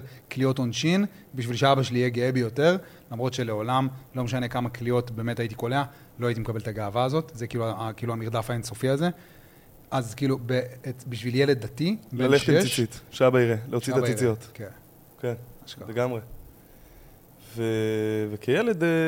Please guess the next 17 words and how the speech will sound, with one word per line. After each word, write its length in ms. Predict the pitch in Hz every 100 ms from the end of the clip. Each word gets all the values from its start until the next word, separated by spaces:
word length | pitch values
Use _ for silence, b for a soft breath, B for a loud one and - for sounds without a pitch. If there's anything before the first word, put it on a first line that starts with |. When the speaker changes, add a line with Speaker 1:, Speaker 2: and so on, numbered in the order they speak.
| 160 160 156 151
Speaker 2:
זה 140 | 135
מה 80 | 147
שאתה 140 | -
מכיר. 400 | 156 131 123 104 104 - - - - - - - - - - - -
אתה... 500 | - 107 107 107 107 - - - - - - - - -
עכשיו 200 | - 113
ביישוב, 500 | 110 104 156 156 147
גדלתי 260 | 117 113
ביישוב 420 | 117 110 - 127 110
תורני 340 | 110 113 117
דתי, 300 | 110 - 107 95 - - -
שהוא 220 | - 110 104
קהילתי. 500 | - 110 113 113 107 - - - - B B B B B B - -
אה, 40 | 110 107 110 110 107 110 -
בועה 420 | 117 110 131 131 127
מאוד, 360 | 117 120 123
אה, 460 | 127 117 113 110